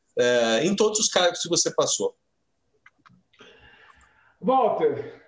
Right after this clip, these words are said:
Speaker 2: é, inconformismo, né? Acho que nós temos que entender que existem as instituições estabelecidas no nosso país. E nós temos que buscar fazer a diferença pelas vias legais e pelas vias corretas,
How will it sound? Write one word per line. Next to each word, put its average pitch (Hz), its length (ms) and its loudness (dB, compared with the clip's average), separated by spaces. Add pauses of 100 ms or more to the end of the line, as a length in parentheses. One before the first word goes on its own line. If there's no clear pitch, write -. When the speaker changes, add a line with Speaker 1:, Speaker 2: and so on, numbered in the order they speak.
(140)
Speaker 2:
é, 208 420 0 (220)
inconformismo, 233 1080 0
né? 175 160 0
Acho 208 180 0
que 247 80 -12
nós 247 280 -2
temos 269 340 -2
que 254 560 -4 (560)
entender 233 920 0
que 247 400 -2
existem 233 400 0
as 226 60 0
instituições 240 720 0
estabelecidas 214 920 0
no 196 80 0
nosso 202 360 0
país. - 560 -2 (680)
E 135 60 -12
nós 254 280 0
temos 285 280 -2
que 277 120 -4
buscar 247 800 -2
fazer 233 320 2
a 226 80 2
diferença 214 720 0
pelas 247 320 0
vias 254 160 -2
legais 220 480 2
e - 40 -8
pelas 233 200 2
vias 226 160 0
corretas, 151 520 -4